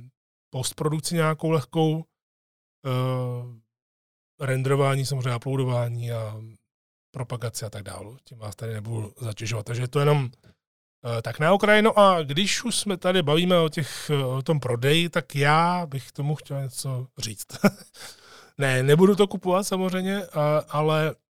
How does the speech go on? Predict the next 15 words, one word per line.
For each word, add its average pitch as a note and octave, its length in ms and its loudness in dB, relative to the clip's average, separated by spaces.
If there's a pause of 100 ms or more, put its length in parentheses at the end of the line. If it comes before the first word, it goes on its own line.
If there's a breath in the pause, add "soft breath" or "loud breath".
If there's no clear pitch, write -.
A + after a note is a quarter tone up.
(600)
říkal C#3 320 0
jsem E3 160 -2
si, E3+ 200 0
eh, - 1040 -10 (240)
co D#3+ 160 0
by F3+ 260 0 (200)
mi D#3 220 0
asi D3+ 260 -4
tak, D#3+ 220 -2
eh, D3 220 2 (840 loud breath)
štrimovalo D3 800 4
nejlíp, A2 500 -6 (180)
co - 180 -2
by C#3 160 0
mě C#3+ 240 0